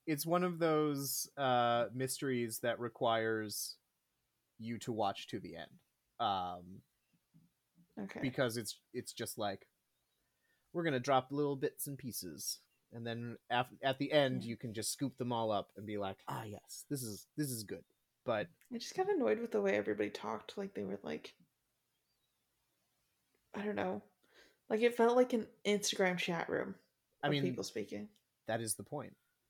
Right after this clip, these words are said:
Speaker 1: It's
Speaker 2: Okay.
Speaker 1: supposed to be that you are gathering the most annoying people that you can think of onto this
Speaker 2: Okay.
Speaker 1: island. And Ed Norton is the most annoying of all of them. It's, it's, you know, a satire of,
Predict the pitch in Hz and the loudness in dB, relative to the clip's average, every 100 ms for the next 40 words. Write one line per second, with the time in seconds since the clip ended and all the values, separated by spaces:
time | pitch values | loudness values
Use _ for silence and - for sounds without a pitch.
0 | _ _ _ - 131 127 196 147 147 - | _ _ _ -6 -2 2 4 6 4 4
1 | 151 156 139 127 131 127 120 120 127 127 | 2 4 4 4 6 4 4 4 4 4
2 | 123 110 107 120 117 113 - 117 113 113 | 2 0 -4 -4 0 0 0 -2 0 0
3 | 117 113 113 117 117 104 104 98 101 98 | 0 -2 -4 -4 0 0 0 -2 -6 -8
4 | - 107 98 82 67 - _ _ _ _ | -4 -6 -6 -10 -12 -20 _ _ _ _
5 | - 110 151 - 202 180 - 104 95 90 | -6 2 6 6 4 2 2 -2 -4 -8
6 | 80 117 - _ _ _ _ _ _ - | -12 -16 -20 _ _ _ _ _ _ 2
7 | 147 143 156 151 151 139 135 131 - 143 | 4 8 6 8 6 6 0 -2 0 0
8 | 120 117 127 123 120 - 117 107 104 98 | 2 4 4 4 2 0 -2 0 0 -2
9 | 95 - 110 98 80 - - - _ 120 | -4 -2 0 0 -6 -12 -16 -18 _ -14
10 | 117 - _ _ _ - - 113 - - | -12 -16 _ _ _ -20 -8 -4 -4 -6
11 | - _ - 104 90 113 - 135 120 143 | -8 _ -10 -8 -4 -4 2 2 2 2
12 | 117 107 107 104 98 | 2 2 2 -2 -4